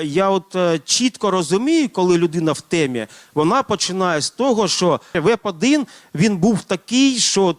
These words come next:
люди тільки могли щось викладати. Веб два — це вже якась ітерація, тобто ми можемо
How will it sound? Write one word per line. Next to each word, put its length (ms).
люди 400
тільки 720
могли 360
щось 280
викладати. 760
Веб 240
два — 460
це 380
вже 460
якась 600
ітерація, 680
тобто 340
ми 80
можемо 520